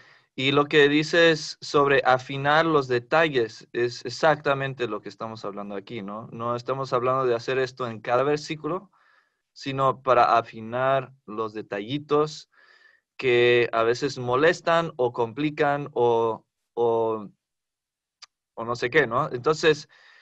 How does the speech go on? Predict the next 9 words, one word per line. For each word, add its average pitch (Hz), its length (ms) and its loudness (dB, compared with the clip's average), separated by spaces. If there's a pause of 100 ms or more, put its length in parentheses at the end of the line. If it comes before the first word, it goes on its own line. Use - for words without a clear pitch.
(360)
em, 120 520 0 (520)
esto 151 280 -4
para 135 240 6
sacar 139 560 4
las 123 240 0
herramientas 127 560 -2
que 127 80 -6
tenemos. 113 380 -8
Y, 117 100 -16